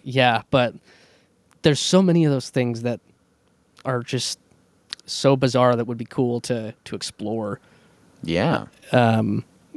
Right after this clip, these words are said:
Speaker 1: just 'cause they are so different. I mean, they, they are Swedes. They're the definition of quirky.
Speaker 2: Yes.
Speaker 1: <laughs> If nothing else. But, uh, and then, yeah, really,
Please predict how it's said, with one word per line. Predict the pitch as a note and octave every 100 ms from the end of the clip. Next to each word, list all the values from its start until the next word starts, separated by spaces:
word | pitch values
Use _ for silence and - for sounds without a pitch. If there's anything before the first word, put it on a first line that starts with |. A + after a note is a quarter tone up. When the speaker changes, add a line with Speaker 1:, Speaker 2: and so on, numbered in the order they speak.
| - - - -
Speaker 1:
just | C3 -
'cause | C3 A2+
they | A#2+ B2
are | B2+
so | - - A#2+ A2+ _
different. | - - A2+ - -
I |
mean, | C#3 A#2
they, | A#2 -
they | B2+
are | B2+ A#2 _ _ _ _
Swedes. | - - C3 G#2 -
They're | B2
the | A#2+
definition | C3 - B2+ A#2+
of | G#2+
quirky. | - C3 - - - _ _ _ _ _
Speaker 2:
Yes. | C2 - - _ _ - -
Speaker 1:
<laughs> | F#3 - D3 - D#3+ E3 - - C#3
If | - C#3+
nothing | C3+ C3 - B2+
else. | E2+ - - - C#3 - _ _ _ _ _ _ _
But, | A#2+ F#2+ - - - - _ _ _ _ _ -
uh, | C3+ A#2 G#2 A#2
and | B2+
then, | B2+ B2 A2+ - _ _ _ _
yeah, | B2+ A2+
really, | A#2+ C#3 C3+ A#2